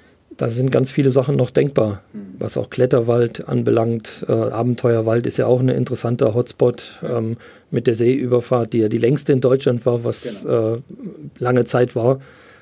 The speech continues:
Speaker 1: wo es die Leute einfach nicht registriert haben, dass wir so Highlights im Seenland haben, ne?
Speaker 2: Also ist das Seenland, das ist so ein bisschen das Credo, das ich aus Ihren Aussagen raushöre.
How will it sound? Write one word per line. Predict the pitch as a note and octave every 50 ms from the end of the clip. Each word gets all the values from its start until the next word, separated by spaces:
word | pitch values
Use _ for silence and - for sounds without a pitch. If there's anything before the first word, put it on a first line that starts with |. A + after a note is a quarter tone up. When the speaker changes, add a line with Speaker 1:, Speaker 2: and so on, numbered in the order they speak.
| _ _ -
Speaker 1:
wo | - C#3+
es | B2+ -
die | - A2
Leute | A#2+ A#2+ B2 B2
einfach | A2+ A#2 C3 A#2+
nicht | A#2 A2 -
registriert | B2 G#2+ A2 A#2+ - - - D3+ D#3 - -
haben, | A#2+ A#2
dass | A2+ A2+ A2 -
wir | B2+ A2+
so | A2+ A2+ A#2 A2+ A2+ -
Highlights | B2+ C#3 D#3+ E3 C#3 A#2+ A#2 - -
im | - G#2+ G#2+
Seenland | A#2+ A#2+ A2+ A2 A2 G#2+ A2 G2+
haben, | G2+ B2+ B2 A#2+ G#2 G2
ne? | G2 G#2 B2+ - - _ _ _ _ _ _ _
Speaker 2:
Also | - G#2 A2
ist | G#2+ G#2 -
das | A#2 G#2+ - - -
Seenland, | G#2+ A2 B2+ C3+ C#3 C3+ B2+ A#2
das | A2+ G#2+ A2
ist | A2 - -
so | - A2 G2+ G2+
ein | G2+ G2+ G2
bisschen | G#2 G#2+ - - A2 G#2
das | G2+ G2+ - -
Credo, | - - - G#2+ A#2+ A#2+
das | A2+ A2 A2
ich | G#2+ G#2 G2+
aus | G2+ - -
Ihren | G#2+ G#2 G2+ G2
Aussagen | G2+ G#2 G#2 - A2+ G#2+ G#2+ G#2+
raushöre. | G2+ F#2+ G2 G#2 - - - G#3+